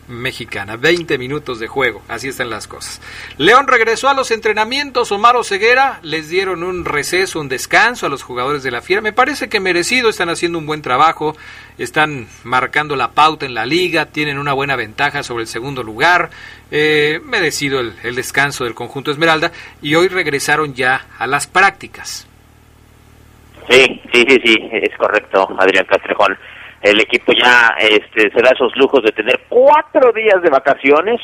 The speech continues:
Speaker 2: Muchos aprovecharon para aplicar el vallartazo,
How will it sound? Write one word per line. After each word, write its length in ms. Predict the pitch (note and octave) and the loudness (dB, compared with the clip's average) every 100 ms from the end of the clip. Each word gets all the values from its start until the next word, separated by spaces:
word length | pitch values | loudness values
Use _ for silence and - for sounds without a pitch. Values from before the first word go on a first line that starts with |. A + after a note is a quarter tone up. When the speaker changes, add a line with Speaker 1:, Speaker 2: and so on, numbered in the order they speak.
| A#2+ | -4
Speaker 2:
Muchos 320 | A2+ - A#2 | -4 -2 -2
aprovecharon 560 | G#2 G2+ G2+ A#2 A2+ | 2 4 4 2 0
para 340 | G#2+ G2+ F#2 F2+ - - - | 2 4 4 2 -2 -20 -8
aplicar 560 | G2 - G2+ - A2+ A#2 | -4 -4 -4 0 4 6
el 200 | A2+ G#2+ | 4 2
vallartazo, 1400 | G#2 A2+ A#2 A#2 A#2+ - - - D3+ C#3+ - C3+ B2 | 2 4 4 2 2 2 -2 0 2 2 2 2 4